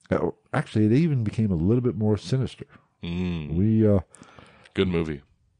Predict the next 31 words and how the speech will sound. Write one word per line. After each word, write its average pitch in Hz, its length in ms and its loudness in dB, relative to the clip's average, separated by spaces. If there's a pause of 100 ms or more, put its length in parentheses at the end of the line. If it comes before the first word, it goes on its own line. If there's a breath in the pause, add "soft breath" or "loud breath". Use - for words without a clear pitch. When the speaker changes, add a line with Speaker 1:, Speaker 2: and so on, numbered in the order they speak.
(600)
Speaker 1:
this, - 500 2
the 92 220 0
noises 127 340 6
went 117 240 4
from 98 220 2
tapping 117 360 4
and 120 80 2
scratching 95 520 2 (460 soft breath)
to 98 140 2
the 87 120 6
stereotypical 110 1200 0
moaning, 101 680 2 (440)
groaning, 104 580 2 (580 soft breath)
and 131 380 6 (240)
even 127 680 4
a 101 40 2
little 98 160 6
bit 127 100 6
of 147 80 4
growling, 113 420 4 (500 soft breath)
Speaker 2:
Mm, 226 640 -4
hot. 98 560 2
Speaker 1:
which 107 300 4
are 90 180 6
very 110 760 6
common 92 340 2
in 82 120 0
most 85 220 -4
haunted 82 240 0
house 78 180 -4
stories. - 400 2